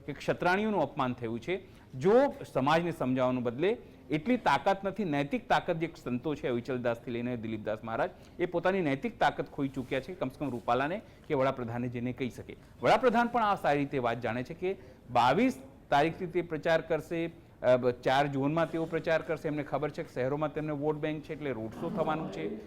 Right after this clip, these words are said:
ગ-, જે ગ્રામીણ વ-, જે ગ્રામીણ વ-, બ-, ઇલ-, વિસ્તાર છે, ત્યાં તેમની સભાઓ થશે. એ પ્રકારની જે ગોઠવણ છે, એ કરાઈ છે.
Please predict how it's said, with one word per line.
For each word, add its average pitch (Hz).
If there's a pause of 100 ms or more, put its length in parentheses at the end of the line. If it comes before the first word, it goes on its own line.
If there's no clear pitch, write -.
(220)
ગ-, 135
જે 160
ગ્રામીણ 143
વ-, 170
જે 139
ગ્રામીણ 139 (380)
વ-, 143
બ-, 135
ઇલ-, 139
વિસ્તાર 143
છે, 165
ત્યાં 147
તેમની 131
સભાઓ 135
થશે. 170 (320)
એ 233
પ્રકારની 220
જે 196
ગોઠવણ 185
છે, 196
એ 180
કરાઈ 123
છે. -